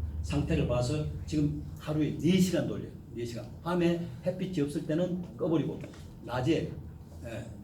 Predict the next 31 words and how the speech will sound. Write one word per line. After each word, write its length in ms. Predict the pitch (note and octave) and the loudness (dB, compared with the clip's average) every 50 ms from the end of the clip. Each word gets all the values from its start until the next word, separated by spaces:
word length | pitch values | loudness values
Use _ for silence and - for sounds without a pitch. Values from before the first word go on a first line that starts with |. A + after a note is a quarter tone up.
| - - - - | -14 -14 -10 2
네 180 | C3 C#3+ D#3+ D#3+ | 4 6 8 8
시간, 420 | - - - - D3+ - - - - - - - - - - - - - - - - - | 8 6 4 4 2 2 0 -2 -6 -8 -12 -14 -14 -14 -16 -16 -16 -16 -14 -14 -14 -12
한 160 | - - D#3+ D#3 | -4 -2 -2 0
시간 220 | C3+ D#3+ E3 D3+ | 2 4 4 4
돌리고 440 | D3 D3 C#3 C3+ C#3 B2+ B2+ B2 A#2 A2+ | 4 4 2 2 0 0 -2 -2 -4 -4
한 120 | - B2+ - - | -4 -4 -4 -4
두 120 | C3 B2 | -4 -4
시간 200 | B2 B2 A#2 G#2 | -2 -2 -2 -2
쉬고 260 | - G#2 G#2 - - - | -4 -6 -8 -10 -10 -8
한 180 | - C#3+ C#3+ | -4 -2 0
시간 180 | C#3+ D#3 D3 C3 | 0 2 2 2
돌리고 260 | C3+ C3+ C#3+ C#3+ C3 | 2 2 0 0 -2
두 120 | - B2+ A#2+ | -4 -6 -6
시간, 160 | A#2 A2+ - - | -6 -6 -6 -6
한 180 | B2+ C3 B2+ | -6 -4 0
네 120 | B2+ D3 D#3+ | 2 4 4
시간 220 | - D#3+ D#3 C#3+ | 4 4 2 2
돌리니까 520 | D3+ D#3 D3+ C#3+ C3+ D3 D#3 F3 E3+ F3 - - - - - - - | 2 4 4 4 4 4 4 4 4 4 0 -2 -4 -10 -12 -14 -6
녹조 300 | - C3+ C3 - - D#3 | -6 -4 -4 -2 0 0
문제가 420 | C3+ A#2+ A2+ A2 A2+ B2+ B2 B2 - - - - - - - - | 2 2 0 0 0 0 -2 -2 -2 -4 -6 -8 -10 -12 -10 -6
해결됐-, 640 | - C#3 C3+ B2+ A#2+ - A2 - - - - - - - - - - - - - - - - - - - - - - - - - | -4 -2 0 0 0 -2 -2 -4 -6 -8 -10 -14 -16 -16 -18 -18 -20 -20 -18 -18 -18 -18 -20 -20 -18 -18 -18 -18 -18 -16 -4 2
그리고 160 | D#3 F3 E3 | 6 8 10
이건 240 | D#3+ E3 F3 E3+ D3 | 10 10 10 10 10
이제 280 | D3 D#3+ D#3+ D#3 - | 8 8 6 4 2
사과밭에 880 | - - D3+ D3 D#3 D#3+ D#3+ - - - C#3 B2 B2 B2 B2+ C3+ - - - - - C3 B2+ - - - - - | 0 2 4 4 8 8 8 8 8 8 8 8 10 8 8 6 4 2 0 -2 -6 -6 -6 -8 -8 -10 -10 -6
이 140 | C#3 C3 B2 | -4 2 6
여러 140 | C3 C#3+ D#3 | 8 8 10
가지 200 | - - C#3+ C#3 | 10 10 8 10
병충해들이 760 | D3 C#3+ D3+ D3 - - D#3 D3 D3 D3 C#3 C#3 C#3 C#3 C3+ | 10 10 10 10 10 8 8 8 8 8 8 8 8 6 6
많이 320 | - A#2 A2+ A#2 B2 B2 | 4 4 6 6 6 8
있는데, 420 | A2 A2 A2 A2+ A2+ B2 B2 - | 8 6 4 4 4 2 2 2